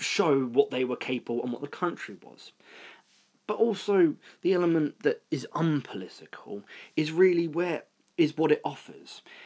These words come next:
in the sense that it, it unites quite a disparate country. So you've got, you know, the, the coastal areas, you know, Rio, Sao Paulo,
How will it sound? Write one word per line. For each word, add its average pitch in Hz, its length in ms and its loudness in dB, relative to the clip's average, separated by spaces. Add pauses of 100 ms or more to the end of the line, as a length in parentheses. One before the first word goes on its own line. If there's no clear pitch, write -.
(120)
in 156 120 2
the 151 80 0
sense 147 260 -2
that 143 100 -2
it, 160 140 0
it 160 100 4
unites 156 460 0
quite - 280 -8
a 135 40 -4
disparate 113 640 -2
country. 98 480 -6
So - 160 -12
you've 123 260 -4
got, 131 260 -4 (260)
you 120 80 -8
know, 101 120 -12
the, 110 120 -6
the 151 100 -6
coastal 120 540 -6
areas, 92 300 -12
you 113 60 -8
know, 104 60 -8
Rio, 110 460 -8
Sao 104 320 -12
Paulo, 104 600 -10